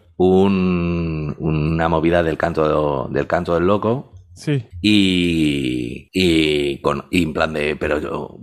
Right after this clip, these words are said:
Speaker 1: con, ¿cómo se llamaba este del? Con El Pulpo, con El Pulpo,
Speaker 2: Ah.
Speaker 1: de Cadena cien. Entonces
Speaker 2: Sí.
Speaker 1: fuimos como banda de no sé qué, de Cadena cien tal, y yo conocí al este-, al guitarrista, porque a Borja yo no le conocía, le conocí allí,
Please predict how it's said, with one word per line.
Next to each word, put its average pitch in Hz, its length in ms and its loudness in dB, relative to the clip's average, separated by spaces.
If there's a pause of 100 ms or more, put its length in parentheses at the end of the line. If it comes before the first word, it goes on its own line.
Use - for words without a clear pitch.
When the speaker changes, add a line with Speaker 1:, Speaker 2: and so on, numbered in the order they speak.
Speaker 1:
con, 78 1000 -4
¿cómo 92 160 0
se 113 140 0
llamaba 101 340 4
este 98 220 -4
del? 87 840 2
Con 98 160 2
El 90 140 0
Pulpo, - 500 2
con 73 160 -6
El 69 120 -4
Pulpo, - 440 0
Speaker 2:
Ah. - 80 -20
Speaker 1:
de 76 120 -4
Cadena 90 320 2
cien. 64 340 -6 (440)
Entonces 80 320 0
Speaker 2:
Sí. - 60 -10
Speaker 1:
fuimos 95 240 2
como 90 240 2
banda 92 460 4
de 92 100 0
no 95 100 -2
sé 98 200 -2
qué, 117 240 2
de 90 120 0
Cadena 80 320 0
cien 90 220 0
tal, 104 240 0
y 78 140 -2
yo 69 120 -2
conocí 82 300 -2
al 95 80 0
este-, 92 340 -2
al 82 460 -2
guitarrista, 101 760 0
porque 76 180 -6
a - 20 0
Borja 82 240 0
yo 80 120 0
no 85 100 0
le 85 60 0
conocía, 87 360 0
le 98 80 2
conocí - 260 -2
allí, 104 260 2